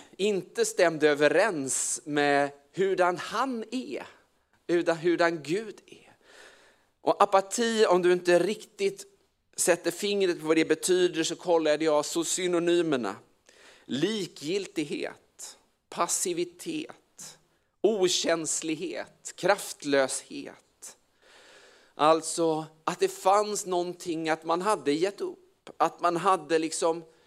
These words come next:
det var inte någonting som, som brann på insidan.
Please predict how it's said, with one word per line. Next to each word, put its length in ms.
det 140
var 200
inte 240
någonting 460
som, 380
som 260
brann 520
på 120
insidan. 920